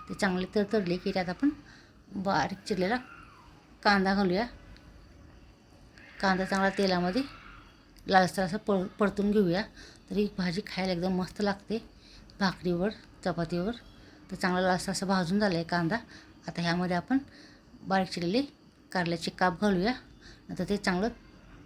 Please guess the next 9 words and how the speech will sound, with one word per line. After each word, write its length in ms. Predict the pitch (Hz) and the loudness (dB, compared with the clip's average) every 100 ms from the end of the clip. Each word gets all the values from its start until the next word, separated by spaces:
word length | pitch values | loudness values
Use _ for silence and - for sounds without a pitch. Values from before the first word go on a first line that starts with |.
| - - | -14 -4
तेलामध्ये 400 | 190 175 175 185 | 0 2 0 0
परतून 380 | 208 175 185 190 | 0 0 0 0
घेऊया. 300 | 190 180 220 - - | 2 2 0 -8 -4
लागेल 260 | 202 190 190 | 0 2 0
तसं 200 | - 196 | 0 2
बारीक 300 | 180 180 190 | 2 2 -2
मोठा 220 | 175 175 | -2 -2
गॅस 220 | 175 - | -2 -4
करायचा. 420 | - 180 165 233 | -4 -2 -2 -4